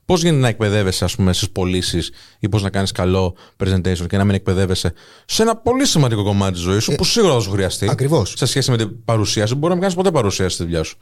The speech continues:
Speaker 1: Αλλά φλερτ θα κάνεις στη ζωή σου. Δεν γίνεται να μην κάνεις.
Speaker 2: Εννοείται.
Speaker 1: Ε,
Speaker 2: Εννοείται.
Speaker 1: αυτό το κενό ήρθαμε να καλύψουμε εμείς. Και το καλύψαμε, νομίζω,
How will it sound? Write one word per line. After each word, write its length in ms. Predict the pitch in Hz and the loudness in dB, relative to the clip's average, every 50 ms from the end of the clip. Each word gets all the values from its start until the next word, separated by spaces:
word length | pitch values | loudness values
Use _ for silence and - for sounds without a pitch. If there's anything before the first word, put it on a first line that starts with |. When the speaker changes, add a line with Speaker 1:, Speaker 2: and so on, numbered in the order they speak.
| _ _ - | _ _ -4
Speaker 1:
Αλλά 200 | - 110 104 101 | -2 0 0 0
φλερτ 200 | - 170 180 180 | 0 -2 -2 -2
θα 60 | 196 | -2
κάνεις 240 | 190 - 214 175 117 | 0 2 2 2 2
στη 100 | - 98 | 0 0
ζωή 160 | 85 82 82 | -2 -2 -2
σου. 180 | 80 - - - _ _ _ | -4 -4 -8 -16 _ _ _
Δεν 120 | - 220 185 | -4 0 2
γίνεται 140 | 156 113 95 | 2 2 2
να 20 | 87 | 0
μην 40 | 80 - | -2 -2
κάνεις. 180 | 87 90 107 - - | -4 -4 -4 -6 -6
Speaker 2:
Εννοείται. 260 | - 123 127 - - | -6 -6 -6 -6 -8
Speaker 1:
Ε, 60 | - _ - | -16 _ -2
Speaker 2:
Εννοείται. 200 | 120 113 156 143 | 0 2 2 2
Speaker 1:
αυτό 200 | 120 131 120 190 | 2 2 0 0
το 100 | - 170 | 0 -2
κενό 240 | - 160 156 151 147 | -2 -2 -2 0 0
ήρθαμε 260 | 117 - 87 82 82 | -2 -2 -4 -6 -6
να 60 | 82 | -6
καλύψουμε 400 | 80 82 80 80 - - - 85 | -6 -6 -6 -8 -8 -10 -12 -10
εμείς. 200 | 82 85 - - - | -10 -10 -12 -14 -12
Και 100 | - - | -8 -6
το 60 | - | -4
καλύψαμε, 540 | 120 139 143 165 180 - - 180 175 180 180 - | 0 0 0 0 0 -2 -2 -4 -4 -4 -4 -2
νομίζω, 480 | 156 147 147 160 170 156 165 160 151 | 0 2 2 2 2 2 0 0 -2